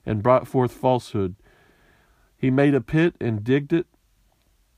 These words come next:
and is fallen into the ditch which he made. His mischief shall return upon his own head,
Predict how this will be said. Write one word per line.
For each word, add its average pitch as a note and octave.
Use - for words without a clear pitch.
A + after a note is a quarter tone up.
and A#2+
is G#2+
fallen C#3
into C3+
the A#2
ditch A#2+
which A2
he B2
made. G#2
His A2
mischief C#3
shall B2+
return C3+
upon A#2
his G#2
own A#2
head, C3